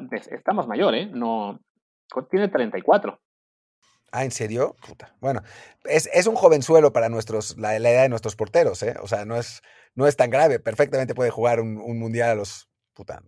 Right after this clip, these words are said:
Speaker 2: no, ya no. A los,
Speaker 1: Treinta y ocho,
Speaker 2: no,
Speaker 1: o sea,
Speaker 2: tampoco.
Speaker 1: o sea, puede, no, tre-, tre-, treinta y nueve. Sí, o sea,
Speaker 2: Sí,
Speaker 1: o sea,
Speaker 2: ni que
Speaker 1: puede
Speaker 2: fuera tan
Speaker 1: llegar,
Speaker 2: bueno.
Speaker 1: pero, o sea, dijeras tú, es que, o sea,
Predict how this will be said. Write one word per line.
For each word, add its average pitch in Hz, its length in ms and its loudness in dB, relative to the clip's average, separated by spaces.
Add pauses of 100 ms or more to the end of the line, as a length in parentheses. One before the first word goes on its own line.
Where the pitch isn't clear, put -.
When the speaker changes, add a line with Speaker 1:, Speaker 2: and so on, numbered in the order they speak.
(160)
Speaker 2:
no, 98 200 -12
ya 98 140 -12
no. 90 240 -20 (260)
A 98 120 -4
los, 101 100 -6
Speaker 1:
Treinta 107 60 -6
y 113 40 -2
ocho, 151 200 0
Speaker 2:
no, 117 100 -4
Speaker 1:
o 131 40 -2
sea, 113 240 2
Speaker 2:
tampoco. - 280 -6
Speaker 1:
o - 60 -20
sea, - 120 -8
puede, 170 180 0 (100)
no, 180 180 2
tre-, 120 80 -2
tre-, 120 160 -4
treinta 113 220 -2
y - 20 -8
nueve. 175 320 2 (560)
Sí, - 140 -10
o 190 100 -8
sea, - 140 -16
Speaker 2:
Sí, 156 160 0
Speaker 1:
o 110 60 -6
sea, 113 100 0
Speaker 2:
ni - 0 -
que 110 60 -2
Speaker 1:
puede 214 180 8
Speaker 2:
fuera 156 160 8
tan 156 80 10
Speaker 1:
llegar, 190 80 10
Speaker 2:
bueno. 117 160 0
Speaker 1:
pero, 131 200 6 (640)
o 156 80 -4
sea, 147 80 4
dijeras 175 260 8
tú, 180 120 4 (320)
es 151 140 4
que, 156 140 -4
o 151 40 -10
sea, 131 240 4